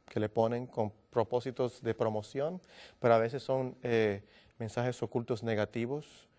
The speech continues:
que están ahí en esa música y entran por el, por el oído al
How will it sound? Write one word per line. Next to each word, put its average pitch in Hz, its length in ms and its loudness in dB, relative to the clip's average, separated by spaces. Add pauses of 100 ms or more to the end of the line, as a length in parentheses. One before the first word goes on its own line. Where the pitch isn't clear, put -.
(140)
que - 100 -6
están 107 460 0
ahí 110 340 0
en 110 100 -4
esa 107 200 -2
música 131 540 -8 (360)
y 123 200 6
entran 160 340 4
por 156 160 4
el, 151 80 4
por 131 220 4
el 127 100 4
oído 139 540 4 (140)
al 113 280 0